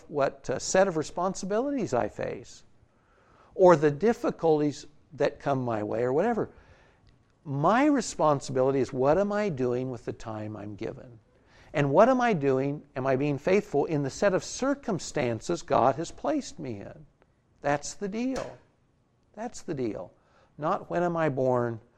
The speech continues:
or what circumstances I am facing. In the end, what am I doing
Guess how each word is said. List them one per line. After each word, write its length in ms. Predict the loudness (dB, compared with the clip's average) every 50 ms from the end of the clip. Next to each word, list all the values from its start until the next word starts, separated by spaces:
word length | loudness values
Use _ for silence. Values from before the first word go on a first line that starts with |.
| _ _ _ _ _ -6 -2
or 100 | 0 2
what 180 | 2 2 2
circumstances 920 | 2 -2 -2 -2 -2 -8 -8 -6 -6 -4 -6 -4 -6 -6 -8 -8 -8 -12 -10
I 120 | -6 -6 -4
am 120 | -4 -4
facing. 560 | -4 -2 0 0 0 -2 -4 -8 -8 -10 -14 -16 _ _ _ _ _ _ _ _ _ -8
In 140 | -6 -4 -2
the 180 | -2 -2 -2
end, 320 | -4 -4 -6 -8 -12 -16 -10
what 260 | -2 2 2 2 2
am 120 | 2 -2 -4
I 160 | -6 -6 -6
doing 440 | -6 -6 -8 -8 -10 -14 -16 -18